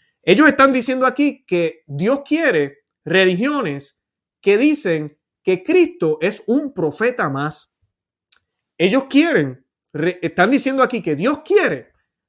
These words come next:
religiones que no creen que Dios tuvo un hijo, que se hizo hombre y murió en la cruz y resucitó. Eso es lo que están diciendo aquí,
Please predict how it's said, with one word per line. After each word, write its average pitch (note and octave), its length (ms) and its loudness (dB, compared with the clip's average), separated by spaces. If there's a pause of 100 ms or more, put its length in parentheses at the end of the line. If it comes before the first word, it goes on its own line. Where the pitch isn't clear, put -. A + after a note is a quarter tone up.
(140)
religiones G#3 1040 -2 (920)
que F#3+ 120 0
no G#3 180 0
creen A3 500 -4 (180)
que E3 160 0
Dios D4 300 0
tuvo F#3 180 0
un B3 160 -2
hijo, C3 420 -10 (300)
que E3+ 120 0
se E3+ 120 0
hizo F3 200 4
hombre D4 360 0
y G#3 40 -2
murió D#3+ 260 -2
en G#3+ 80 -4
la C4 140 0
cruz E4+ 360 -4 (240)
y D4 180 6
resucitó. D3+ 800 -6 (1000)
Eso C#4 300 4
es G#3+ 60 2
lo G#3+ 100 -2
que F3+ 80 -8
están D#3+ 220 -6
diciendo F#3+ 380 -6
aquí, - 340 -14